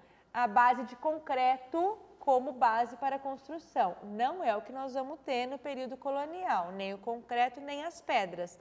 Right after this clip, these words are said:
Na verdade, a própria base das casas eram a, a, a, a terra, ah, piloada, né? Então, o que que é a,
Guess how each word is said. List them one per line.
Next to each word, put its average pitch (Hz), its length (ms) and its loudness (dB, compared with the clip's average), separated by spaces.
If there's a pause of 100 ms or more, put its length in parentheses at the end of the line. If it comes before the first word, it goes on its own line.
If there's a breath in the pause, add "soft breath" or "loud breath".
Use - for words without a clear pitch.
(360 soft breath)
Na 214 140 -4
verdade, 247 760 0 (220 loud breath)
a 220 100 -4
própria 269 400 0
base 262 460 4
das 220 300 -8
casas 247 640 0 (300 soft breath)
eram 262 520 4
a, 277 140 6
a, 254 500 2
a, 220 680 -2
a 220 40 -4
terra, 240 540 2 (160)
ah, 226 600 2
piloada, 175 720 6
né? 240 280 -2 (380 loud breath)
Então, 320 280 -2
o 320 40 -8
que 381 160 -6
que 349 120 -8
é 330 40 2
a, 294 160 2